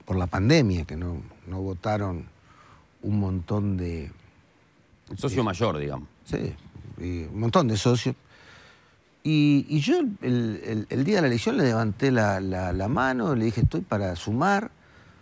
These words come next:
Speaker 1: <laughs> Y lamentablemente hay que, hay que tratar de
Speaker 2: ¿Te consultó él? ¿Charlaste en algún momento?
Speaker 1: Muy pocas veces, no, no, no, no.
Speaker 2: ¿Tuviste igual un intercambio feo, fuerte entre los dos,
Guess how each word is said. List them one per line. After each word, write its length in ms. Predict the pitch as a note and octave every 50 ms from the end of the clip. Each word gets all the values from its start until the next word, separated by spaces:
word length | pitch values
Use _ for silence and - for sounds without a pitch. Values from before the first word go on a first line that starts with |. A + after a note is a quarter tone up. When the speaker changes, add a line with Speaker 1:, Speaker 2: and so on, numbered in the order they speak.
| - - - - - - - - - _ _ - _ _ _ _ _ _ _ _ _
Speaker 1:
<laughs> 40 | - - - - - - - - - - - - - - - - - - - - - - - - - _ -
Y 40 | -
lamentablemente 800 | - - - B2 C3+ C3+ - - C3+ A2 F#2+ - C#3 A#2 - D#3
hay 100 | F3+ A#3
que, 580 | G#3+ G#3 - A#2 G#2+ G2+ G2 F#2 F2 F2 E2 - -
hay 160 | - - F#3+
que 140 | - - A2
tratar 400 | A2+ A2 G2 F#2 B2+ C3+ C#3+ C#3
de 340 | A#2+ G#2+ G2 F#2+ F#2+ F2 - - - - _ _ _ _
Speaker 2:
¿Te 100 | F#2+ F2
consultó 640 | G2+ G2 - - G2 F#2+ F2 C3 D3 D3+ D3 C#3+
él? 200 | D3 D#3 D#3+ D3+ -
¿Charlaste 380 | - G#2 G2+ B2 B2+ - B2 A2+
en 60 | G#2
algún 140 | F#2+ F#2+ G#2+
momento? 360 | G#2 G2+ G2+ A2 A2 G2 G2+
Speaker 1:
Muy 160 | G2 F#2 D#2+ D#2+
pocas 280 | B2+ A2+ G2 G2+ F#2+ G2
veces, 240 | G2 F#2 - G#2+
no, 200 | A2+ A2 G#2+ G#2+
no, 340 | G#2+ G#2+ G#2 G#2 G2+ G2 G2
no, 220 | G2 G2 F#2+ F2+ F2+
no. 140 | G2 - -
Speaker 2:
¿Tuviste 260 | F2+ G#2 A2 - B2+
igual 200 | B2 A#2+ B2 B2
un 120 | B2+ B2+
intercambio 680 | B2+ A#2 G2 A2 G2+ G2 A2 A2+ A#2 B2 A#2+ A2+ - - - -
feo, 340 | - - A2+ A2+ A2+ A2
fuerte 380 | F#2+ - - A2+ A#2 A#2 G#2 A#2+
entre 260 | A2+ G#2+ G2 G2+ F#2+ F#2
los 100 | F#2 F2+
dos, 100 | F#2 G2